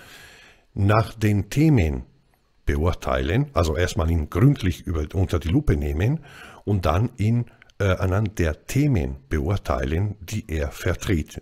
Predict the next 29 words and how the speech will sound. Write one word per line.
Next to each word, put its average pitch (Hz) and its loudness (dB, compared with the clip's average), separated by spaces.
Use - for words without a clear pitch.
wie 101 -2
er 110 2
zu - -4
den 87 -2
verschiedenen 101 -2
Themen 104 0
steht. - -10
Und 127 2
nicht - 0
einfach, 98 2
äh, 87 2
irgendwie 95 2
nach 76 -2
Fähnchen 104 2
und 87 -2
eventuell 90 -2
euphorisch 110 2
oder, 78 0
ähm, 65 -6
hasserfüllt - -6
oder 69 -2
wie 73 -2
auch - -4
immer, 80 0
so 76 -4
nach 76 -4
dem 78 -6
Motto, 78 -4
äh, 73 -4